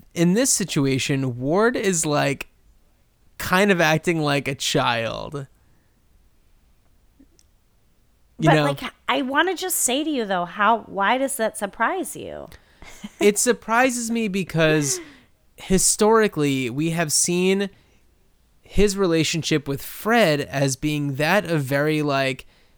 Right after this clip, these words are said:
Speaker 1: he is kind of like the, the sheepish, I don't know,
Speaker 2: Right.
Speaker 1: you know, like, he's
Speaker 2: No, I see what
Speaker 1: he's
Speaker 2: you mean by
Speaker 1: nervous
Speaker 2: that.
Speaker 1: around Fred. He's trying to not look a fool in front of him.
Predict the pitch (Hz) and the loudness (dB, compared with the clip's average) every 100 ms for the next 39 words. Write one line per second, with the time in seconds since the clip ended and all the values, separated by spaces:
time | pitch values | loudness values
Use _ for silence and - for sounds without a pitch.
0 | _ _ - 185 185 180 156 143 139 135 | _ _ -4 0 2 2 4 4 2 0
1 | 131 - - _ _ _ _ _ _ _ | -2 -2 -6 _ _ _ _ _ _ _
2 | _ _ _ _ _ _ _ _ - - | _ _ _ _ _ _ _ _ -20 -6
3 | 190 185 160 160 139 135 127 139 131 131 | 0 0 2 0 -2 -6 -4 -2 -2 -4
4 | 127 139 - _ - - 143 135 - - | -6 -10 -18 _ -20 -6 -4 -2 -2 0
5 | 202 185 185 165 - - - - _ _ | -2 0 2 2 0 -4 -6 -12 _ _
6 | _ _ _ - - - - - _ _ | _ _ _ -20 -20 -20 -20 -20 _ _
7 | _ - 165 175 277 214 165 170 185 180 | _ -10 -4 2 4 2 0 2 4 6
8 | 180 170 156 185 175 147 - - - 262 | 6 4 2 -2 0 0 -2 -6 -18 -2
9 | 277 254 247 277 - 285 185 170 185 185 | 4 6 4 2 0 2 2 4 4 6
10 | 214 208 202 208 175 165 156 - 147 139 | 6 6 4 4 6 4 2 0 0 2
11 | 139 139 143 160 151 139 - - - _ | 2 0 -2 -2 0 0 -2 -2 -12 _
12 | _ _ _ _ _ - - - 180 202 | _ _ _ _ _ -20 -4 2 4 4
13 | 175 165 160 156 160 - - 143 143 143 | 4 2 0 -2 -2 -4 0 0 2 0
14 | 143 147 139 139 131 139 139 139 139 | -2 0 0 0 0 0 0 -4 -8